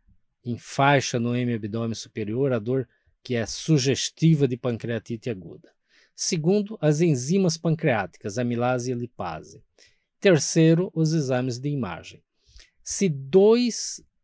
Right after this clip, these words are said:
desses três critérios forem positivos,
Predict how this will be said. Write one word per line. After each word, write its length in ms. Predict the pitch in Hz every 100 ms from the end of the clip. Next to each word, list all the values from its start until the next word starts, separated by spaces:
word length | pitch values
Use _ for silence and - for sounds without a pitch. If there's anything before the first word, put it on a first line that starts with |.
| _
desses 680 | - 117 147 170 165 170 156
três 480 | - 156 151 170 165
critérios 1000 | - 160 - 113 104 98 95 87 - - _ _ _ _
forem 320 | - 143 127 113
positivos, 1120 | - 131 110 101 - 180 123 92 82 -